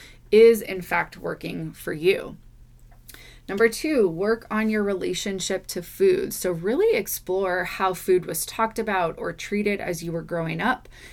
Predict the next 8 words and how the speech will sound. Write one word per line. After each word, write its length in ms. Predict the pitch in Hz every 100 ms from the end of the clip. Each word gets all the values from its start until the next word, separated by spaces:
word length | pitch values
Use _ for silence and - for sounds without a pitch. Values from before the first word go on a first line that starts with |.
| -
You 80 | 190
know, 120 | 175
what 220 | 165 190
were 120 | 220
those 320 | 202 180 180 -
predominant 880 | - 175 170 165 190 185 175 - -
external 500 | 165 - - 180 165
messages 840 | 160 - - 180 202 208 208 208